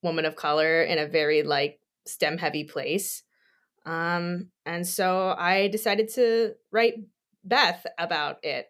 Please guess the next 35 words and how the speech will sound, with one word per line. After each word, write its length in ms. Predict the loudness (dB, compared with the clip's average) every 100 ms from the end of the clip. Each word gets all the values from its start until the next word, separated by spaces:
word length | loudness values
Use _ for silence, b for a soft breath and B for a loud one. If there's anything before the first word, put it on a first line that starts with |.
| -6
And 80 | 0
obviously 500 | 2 2 -2 2 2
I, 200 | 4 4
I 160 | 4 2
was 260 | 4 2 2
inspired 460 | -2 -2 0 0
by 100 | 0
Peerless. 480 | -2 -2 -2 -2 -2
I 120 | 0
did 240 | 0 -2 0
read 180 | -2 0
Peerless 400 | -2 0 0 -2
while 140 | -2
I 80 | -2
was 80 | -2
at 100 | -2
Actors 280 | -6 -10
Theater 280 | -10 -8 -2
Louisville, 460 | 2 2 4 2 2
'cause 160 | -2
it 40 | -6
was 60 |
just 200 | -2 -2
recommended 480 | -2 -4 -8 -8 -8
to 120 | -8
me. 280 | -10 -10 -10 B B B B B -4
Um, 440 | -2 -2 -6 -10 -6
and 100 | -2
I 60 | -2
loved 440 | -2 -2 -2 -2
it. 160 | -4 -4 -2
I 100 | -2
loved 680 | 0 0 4 6 4 2 -6 _
that 240 | -2 -2 -2
play. 520 | -4 -2 -2 -8